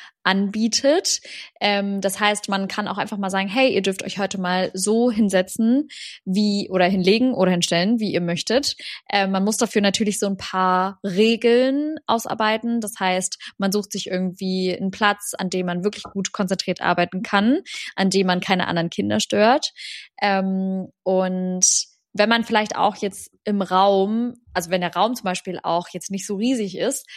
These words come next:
kann man auch immer mit dem arbeiten, was man da hat. Zum Beispiel mit Fensterbrettern oder mit Regalen. Die Kinder können sich auch an Regale stellen und arbeiten.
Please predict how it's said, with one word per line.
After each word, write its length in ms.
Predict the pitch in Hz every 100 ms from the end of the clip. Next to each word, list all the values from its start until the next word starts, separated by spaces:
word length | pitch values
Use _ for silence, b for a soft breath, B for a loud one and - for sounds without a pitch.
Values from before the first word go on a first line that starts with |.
| B
kann 140 | -
man 140 | 240 226
auch 220 | 202 -
immer 220 | - 254 220
mit 180 | 190
dem 140 | 196 202
arbeiten, 320 | 175 180 180
was 140 | 180
man 140 | - 175
da 180 | 165 151
hat. 160 | 151
Zum 180 | - 220
Beispiel 380 | 214 180 - 175
mit 160 | 190
Fensterbrettern 880 | - - 196 185 - 165 160 165 165
oder 140 | 202
mit 180 | 214 233
Regalen. 400 | 262 202 165 165
Die 80 | 185
Kinder 240 | - 220
können 200 | 220 226
sich 160 | 220 -
auch 140 | 233
an 120 | 240 240
Regale 500 | 247 - 175 170 180
stellen 280 | - 170
und 200 | 170 170
arbeiten. 460 | 170 175 175 190 247